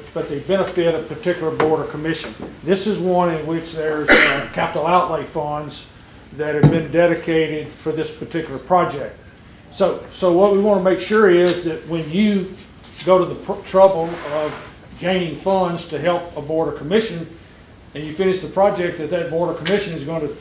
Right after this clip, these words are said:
take that project on because you really did it for them. And so this cooperative endeavor agreement basically says, at the completion of this project and substantial completion, that the sewer district will take over the operations of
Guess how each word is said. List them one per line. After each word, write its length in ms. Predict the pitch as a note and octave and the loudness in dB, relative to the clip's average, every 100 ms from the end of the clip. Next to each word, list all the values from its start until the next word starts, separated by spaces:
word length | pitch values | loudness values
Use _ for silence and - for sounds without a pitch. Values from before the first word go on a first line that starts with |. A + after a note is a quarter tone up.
| - | -10
take 200 | - F3+ - | -6 -6 -6
that 160 | D#3+ - - | -8 -10 -12
project 460 | - E3 D3 D#3 F#3+ | -4 -4 -4 -6 -2
on 280 | F#3+ F3+ D#3 | 0 0 -2
because 360 | D#3+ F3 D3 | -6 -6 -6
you 80 | D#3+ | -4
really 220 | F3+ E3+ | -2 -2
did 180 | D3 E3 | -2 -4
it 100 | D#3 | -6
for 160 | - D3+ | -6 -6
them. 300 | F3 C#3+ C3 | -6 -6 -8
And 80 | C3 | -10
so 180 | E3+ D3+ | -6 -4
this 280 | F3+ F#3 - - - - - | -4 -4 -8 -20 -20 -20 -4
cooperative 420 | F3+ E3 D3 C3+ | 2 2 0 -6
endeavor 340 | C#3 E3 G3 D3+ | -4 2 2 2
agreement 380 | D#3 E3 D3 | -2 -4 -6
basically 480 | C#3 D#3+ D3+ C#3+ C#3+ | -6 -6 -6 -8 -8
says, 580 | - F3+ D#3+ D#3 E3 - - - - | -6 -4 -2 -2 -4 -10 -18 -16 -4
at 160 | E3 - | -4 -4
the 60 | |
completion 560 | - F3 - F#3 F3+ E3 | -8 -8 -2 0 0 -2
of 80 | D#3+ | -6
this 160 | D#3+ - | -8 -6
project 560 | F3 E3+ C3 C3 D3 - - - - - | 0 0 0 -8 -10 -14 -20 -20 -14 -8
and 120 | E3+ | -8
substantial 580 | D#3+ C#3+ F#3 E3+ - D3 | -8 -10 -8 -8 -8 -10
completion, 680 | - C3+ F#3 F#3 E3+ C#3+ C3+ - - | -10 -8 -2 -2 -2 -8 -10 -14 -10
that 160 | D3 | -8
the 60 | C#3 | -8
sewer 300 | - F#3+ E3+ | -4 0 0
district 440 | E3+ E3+ E3 D3+ | -2 -8 -8 -12
will 260 | C#3+ C#3+ C3+ - | -8 -8 -10 -10
take 200 | E3+ E3 E3 | -8 -4 -2
over 200 | D#3 D3 | -2 -2
the 120 | D3+ | 0
operations 840 | D3+ D3+ D3 D3 C#3+ C#3+ C#3 A#2+ | 0 -2 -2 -4 -6 -10 -12 -12
of 440 | D3 C#3+ C#3 B2+ | -10 -8 -8 -8